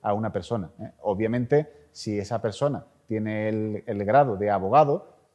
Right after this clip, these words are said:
pues la asistencia o la calidad de sus consejos será mayor.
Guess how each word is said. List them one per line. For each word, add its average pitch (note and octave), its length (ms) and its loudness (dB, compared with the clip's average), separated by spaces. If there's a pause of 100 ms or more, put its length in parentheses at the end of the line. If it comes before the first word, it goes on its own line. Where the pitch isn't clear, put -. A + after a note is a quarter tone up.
pues G2+ 160 2
la G2+ 140 2
asistencia G2+ 720 0
o G2 160 2
la G2 140 -2
calidad F#2 240 -6
de G#2 80 -2
sus A2+ 160 -8
consejos A#2+ 380 -4
será G#2+ 180 -2
mayor. G#2+ 400 0